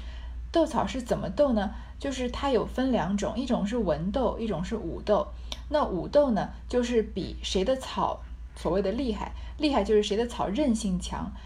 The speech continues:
那因为草有一些是很脆嘛，一直，一摘就断了；有一些呢是怎么揉它、怎么拉它都，这个韧性很强，都不太容易断掉的。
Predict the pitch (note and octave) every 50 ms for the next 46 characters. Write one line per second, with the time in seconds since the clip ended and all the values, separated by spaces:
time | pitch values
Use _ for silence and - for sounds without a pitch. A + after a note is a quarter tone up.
0 | - - - - - C4+ C4+ B3+ A#3+ C#4 D4 D4+ C#4+ B3+ A3+ G#3 G#3 - - -
1 | - - D#3+ D#3 E3 E3+ D3+ C#3+ D3 F#3 - B3+ B3 B3+ - B3 A#3 - E3+ -
2 | - - - - A#3+ A3 F3+ D3 - - A#3+ A3+ A3+ - - - - - B3+ A#3+
3 | - B3+ B3+ B3+ B3+ A3 - G3+ B3+ B3+ A3+ F#3 C#3+ - - - - - - -
4 | - F#3+ F#3 F3 F#3+ G3+ - C4+ C#4+ C#4 C4+ A3+ G#3+ G#3+ - A#3+ A3 - F3 D#3
5 | D3 D#3 F3+ F#3+ F#3 - - - F#3 E3+ F3 E3 D#3+ F#3 G#3+ A3+ A3+ A3+ - -
6 | - - - - - - - - - F#3+ D#3 D#3+ F3 A3 A#3 A#3 A#3+ A#3+ - B3
7 | B3 A#3+ A#3 - - - A3 A#3 A3+ - G#3 G#3 A3+ A3+ A3+ B3+ C#4 B3+ A#3+ A#3+
8 | A#3 A#3 G#3 D#3+ E3 - E3+ E3+ G3+ G3+ G#3 A3+ A#3+ C#4+ C4 G#3+ F3+ F3+ G3+ G3+
9 | G3+ C4 A#3+ G3+ F3+ F3+ - - - - -